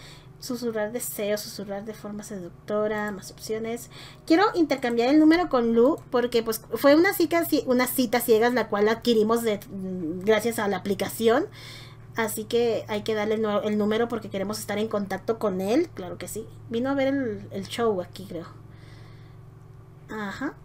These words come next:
Quiero tu número de teléfono, dame tu número de teléfono para que no nos perdamos, porque sí me gustaste, me caíste muy bien, me, me encantaste. Ok, sí. Dar flores. Quiero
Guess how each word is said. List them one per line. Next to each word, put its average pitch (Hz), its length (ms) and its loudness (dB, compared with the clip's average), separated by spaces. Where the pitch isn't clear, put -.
Quiero 381 240 2
tu 392 100 2
número 311 240 6
de 330 60 2
teléfono, 262 480 0
dame 254 200 0
tu 254 120 -8
número 226 240 2
de - 20 -14
teléfono 320 640 0
para 240 260 0
que 240 120 -2
no 220 100 -6
nos 247 200 -4
perdamos, 214 460 -4
porque 226 220 -8
sí 214 100 -6
me 233 140 -2
gustaste, 220 640 -4
me 269 120 -2
caíste - 400 -12
muy 170 220 -8
bien, 269 260 2
me, 294 180 -4
me 302 160 2
encantaste. 220 760 -2
Ok, 294 200 -6
sí. 381 140 -10
Dar 233 180 -4
flores. 320 1160 0
Quiero 359 320 -4